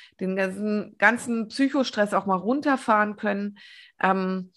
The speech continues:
weil das ja auch was mit dem Körper, dem Kreislauf, den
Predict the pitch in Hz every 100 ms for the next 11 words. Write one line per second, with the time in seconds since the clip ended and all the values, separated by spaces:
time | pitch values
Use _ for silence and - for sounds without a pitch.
0 | _ _ - 190 190 185 196 190 180 175
1 | 190 196 196 185 185 175 - 220 220 226
2 | 226 202 196 185 185 - 196 214 214 196
3 | 202 202 202 185 185 165